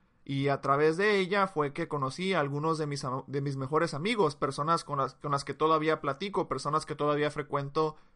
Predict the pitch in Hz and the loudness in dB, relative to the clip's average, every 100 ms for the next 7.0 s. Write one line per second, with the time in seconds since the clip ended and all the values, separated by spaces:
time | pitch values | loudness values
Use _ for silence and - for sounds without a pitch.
0 | - - 233 233 226 190 190 151 170 - | -4 0 4 4 2 0 -2 0 -2 -4
1 | 143 135 127 117 - 226 131 - _ _ | -6 -6 -4 -4 2 2 0 -8 _ _
2 | _ - 156 226 - 247 185 202 196 170 | _ 0 2 2 4 2 4 0 0 0
3 | 160 175 185 180 185 180 190 180 175 180 | 0 2 2 2 2 0 0 0 0 -2
4 | 156 147 151 156 147 135 143 139 139 147 | -4 -2 2 2 2 -2 -4 0 2 2
5 | 131 131 - 226 165 160 151 143 - 143 | 0 -2 -2 2 2 2 -2 -4 -4 -6
6 | 135 165 180 202 220 202 160 151 165 170 | -4 -4 0 2 2 2 -2 0 -2 -2